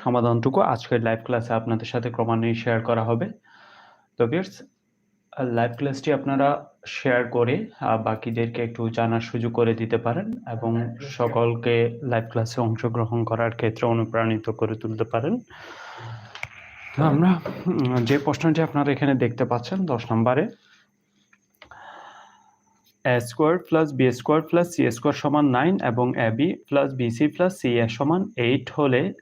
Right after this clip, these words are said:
এ প্লাস বি প্লাস সি হোল স্কয়ারের মান নির্ণয় করো। তো এটির মান নির্ণয় করতে বলা হয়েছে।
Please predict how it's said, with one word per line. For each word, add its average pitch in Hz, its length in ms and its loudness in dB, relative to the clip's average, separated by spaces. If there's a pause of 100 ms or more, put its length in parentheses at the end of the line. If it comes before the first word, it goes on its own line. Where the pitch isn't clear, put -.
এ 135 120 2
প্লাস 165 300 2
বি 131 180 0
প্লাস 170 320 0
সি - 140 2
হোল 131 300 -2
স্কয়ারের 147 420 -2
মান 143 240 2 (240)
নির্ণয় 110 460 2
করো। 147 360 0 (640)
তো 110 80 -2 (160)
এটির 131 280 2
মান 127 240 2
নির্ণয় 123 320 2
করতে 120 420 0 (220)
বলা 117 300 2
হয়েছে। 117 460 0